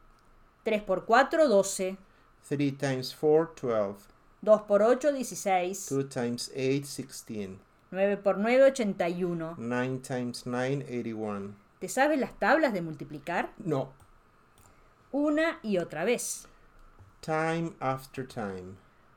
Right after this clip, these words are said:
Speaker 1: Otra vez la madre dice: "Guadalupe, te lo digo una y otra vez, guarda tu ropa en el closet". Ya es,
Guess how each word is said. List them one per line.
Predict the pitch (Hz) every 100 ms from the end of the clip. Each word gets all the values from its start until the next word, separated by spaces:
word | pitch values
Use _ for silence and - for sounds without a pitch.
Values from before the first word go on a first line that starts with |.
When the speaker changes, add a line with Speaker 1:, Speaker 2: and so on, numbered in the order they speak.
| _ -
Speaker 1:
Otra | 285 294 220
vez | 175 202 285 - -
la | 175 175
madre | 180 185 180 160
dice: | 151 - 160 143 _ _ _ _ -
"Guadalupe, | 202 202 196 240 330 330 330 339 -
te | 202
lo | 196 196
digo | 254 269 277 277 - _ _ -
una | 320 359 381 392 -
y | 220 226
otra | 262 262 262 247
vez, | 202 175 - -
guarda | 180 262 277 294 294
tu | 277
ropa | 233 233 240
en |
el | 233 226
closet". | 190 180 - 170 - - _ _ _ _ _ - - -
Ya | 240 302 294
es, | 233 247 - - -